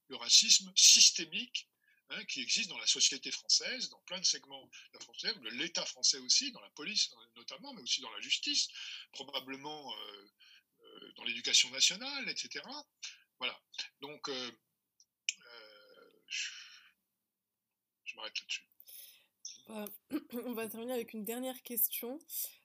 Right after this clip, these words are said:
Speaker 2: euh, donc, euh, un petit peu plus large, toujours posée par Hamza. Merci beaucoup d'ailleurs, Hamza, pour, euh, pour tes questions, euh, très,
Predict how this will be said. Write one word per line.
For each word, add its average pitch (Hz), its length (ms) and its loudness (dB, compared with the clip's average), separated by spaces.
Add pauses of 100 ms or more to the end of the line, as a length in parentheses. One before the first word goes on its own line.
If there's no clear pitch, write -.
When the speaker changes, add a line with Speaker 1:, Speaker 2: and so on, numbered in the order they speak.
Speaker 2:
euh, 202 220 -6
donc, 196 280 -12
euh, 196 640 -6
un 208 120 -8
petit - 160 -12
peu 240 120 -6
plus 240 220 -10
large, 220 460 -6
toujours 233 240 -8
posée 226 300 -8
par 208 220 -12
Hamza. 208 220 -8
Merci 214 340 -4
beaucoup 208 380 -12
d'ailleurs, 190 360 -10 (200)
Hamza, 180 220 -12
pour, 180 300 -18
euh, 175 100 -12
pour - 200 -20
tes 185 120 -20
questions, 185 500 -16
euh, 175 40 -16
très, 175 380 -16